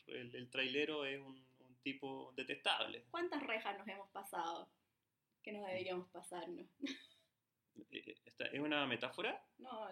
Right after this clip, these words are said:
Speaker 2: rejas re-, <laughs> rejas reales a lugares privados para acceder al cerro. Ese
Speaker 1: Ah,
Speaker 2: es el
Speaker 1: pero esa es
Speaker 2: acceso a las
Speaker 1: otra, pero
Speaker 2: montañas,
Speaker 1: esa es
Speaker 2: otro
Speaker 1: otra
Speaker 2: gran tema.
Speaker 1: conversa, esa es
Speaker 2: <laughs>
Speaker 1: otra conversa. Tú, tú que has estado en,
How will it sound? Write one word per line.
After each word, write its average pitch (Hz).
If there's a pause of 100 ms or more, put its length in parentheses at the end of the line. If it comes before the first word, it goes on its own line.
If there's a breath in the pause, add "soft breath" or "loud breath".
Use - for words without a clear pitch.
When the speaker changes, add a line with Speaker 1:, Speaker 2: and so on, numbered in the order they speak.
(180)
Speaker 2:
rejas 240
re-, 247
<laughs> 254
rejas 285
reales 285
a 277
lugares 262
privados 262
para 220
acceder 220
al 202
cerro. -
Ese -
Speaker 1:
Ah, 156
Speaker 2:
es -
el -
Speaker 1:
pero 269
esa -
es 285
Speaker 2:
acceso 262
a -
las 247
Speaker 1:
otra, -
pero 269
Speaker 2:
montañas, 120
Speaker 1:
esa 180
es 160
Speaker 2:
otro 127
Speaker 1:
otra 156
Speaker 2:
gran 160
tema. 147
Speaker 1:
conversa, 131
esa -
es 147
Speaker 2:
<laughs> 131
Speaker 1:
otra 135
conversa. 135
Tú, 123
tú 127
que 131
has 123
estado 120
en, 117